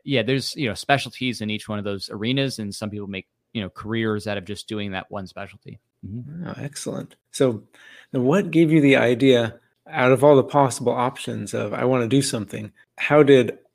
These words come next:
Speaker 2: a comic series about a superhero voluntarist come to the fore?
Speaker 1: Sure. So, um, I was studying for my bar exam after law school, and I was, you know, kinda bored in between studying, like, wanted to do something creative just to, like,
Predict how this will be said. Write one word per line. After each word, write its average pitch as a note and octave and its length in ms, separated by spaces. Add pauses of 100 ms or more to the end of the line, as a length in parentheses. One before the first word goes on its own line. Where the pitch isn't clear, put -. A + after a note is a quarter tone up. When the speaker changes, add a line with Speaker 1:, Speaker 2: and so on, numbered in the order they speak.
Speaker 2:
a A#2 200
comic C#3 440
series B2 480
about A#2 200
a A#2 40
superhero A#2 680
voluntarist A2+ 1200 (240)
come A#2+ 240
to G#2 100
the A2 80
fore? A#2 420 (460)
Speaker 1:
Sure. G3+ 260
So, C3+ 460
um, A#2+ 420 (320)
I B2+ 80
was C#3 120
studying D#3 340
for C#3 720
my A2+ 220
bar B2 220
exam B2 460
after A2+ 220
law A#2 160
school, A#2+ 380
and G#2+ 180
I G#2+ 140
was, G#2+ 280
you G#2 140
know, F#2 100
kinda B2 280
bored A2+ 260
in G#2+ 80
between G#2+ 260
studying, G#2+ 420
like, G2 200
wanted G#2 160
to - 20
do G#2+ 80
something F#2+ 220
creative G#2 440
just - 220
to, - 60
like, - 280